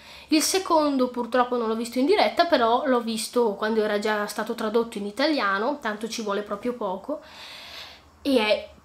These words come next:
bellissimo, cioè a me s-, eh, dal, dal trailer l'aspettativa si fa alta. Trailer, non trailer, mi raccomando. Però ho detto trailer, quindi facciamo finta di niente. Mi sono piaciuti tutti e due,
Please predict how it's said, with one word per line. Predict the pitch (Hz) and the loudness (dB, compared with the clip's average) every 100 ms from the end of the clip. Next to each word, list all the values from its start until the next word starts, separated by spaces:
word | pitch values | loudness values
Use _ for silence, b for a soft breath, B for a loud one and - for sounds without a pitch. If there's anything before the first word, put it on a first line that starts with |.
| _ - _ | _ -20 _
bellissimo, | 247 240 220 202 214 - - 190 180 | 2 2 2 -2 -6 -4 -4 -6 -8
cioè | - 226 | -4 -2
a | 202 | 0
me | 226 | 0
s-, | 254 - - | -2 -4 0
eh, | 247 233 | 0 2
dal, | 247 254 - | 4 4 4
dal | 269 277 254 | 4 6 6
trailer | 269 269 330 330 | 8 10 10 8
l'aspettativa | 269 - 262 254 226 254 254 262 | 6 4 0 -2 -2 0 0 0
si | 269 | 0
fa | - 190 202 | 2 4 4
alta. | 220 214 202 - - | 2 -2 -10 -16 -12
Trailer, | - 240 220 214 196 208 | -2 0 0 0 -4 -4
non | 208 214 | -6 -6
trailer, | - 180 175 170 151 147 | -8 -8 -8 -10 -14 -16
mi | 240 | -14
raccomando. | 175 175 - - - - - B B B B B _ - | -14 -14 -16 -18 -18 -20 -20 B B B B B _ -8
Però | 208 | -4
ho | 220 | -4
detto | 190 - 269 | -4 -10 -12
trailer, | 233 - - 262 - | -10 -10 -12 -16 -16
quindi | 269 262 - - _ _ _ | -16 -16 -16 -20 _ _ _
facciamo | - 302 262 220 | -16 -14 -12 -14
finta | - - | -18 -20
di | - - | -20 -20
niente. | - - - _ _ | -20 -20 -20 _ _
Mi | 285 269 | 0 2
sono | - 311 339 359 359 | 4 4 6 4 2
piaciuti | 285 254 - 302 320 - 302 - - | 0 0 2 0 2 2 0 -2 2
tutti | 294 320 - - 294 | 2 2 -2 -2 -2
e | 226 | -2
due, | 226 214 226 415 | -4 -2 -2 -4